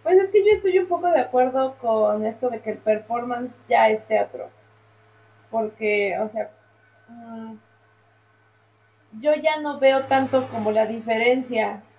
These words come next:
entre el teatro y el performance, porque el teatro ha evolucionado tanto y hay tantas corrientes y tantas formas de hacerlo,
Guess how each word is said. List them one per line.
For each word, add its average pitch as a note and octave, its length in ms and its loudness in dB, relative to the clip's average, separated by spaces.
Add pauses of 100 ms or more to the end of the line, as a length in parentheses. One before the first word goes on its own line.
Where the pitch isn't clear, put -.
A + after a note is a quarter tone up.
entre G#3+ 380 -6
el G#3+ 100 -10
teatro A#3+ 720 -4 (360)
y A3+ 140 -8
el G#3+ 120 -4
performance, G#3+ 840 0 (100)
porque G#3+ 240 -6
el G#3+ 100 -4
teatro B3 380 2
ha B3+ 120 10
evolucionado A3+ 720 0
tanto A3+ 480 2
y G#3+ 60 4
hay A3 160 4
tantas A3+ 340 0
corrientes A3 880 2 (380)
y A3+ 100 -8
tantas B3+ 420 8
formas B3 380 8
de G#3+ 80 4
hacerlo, B3 640 4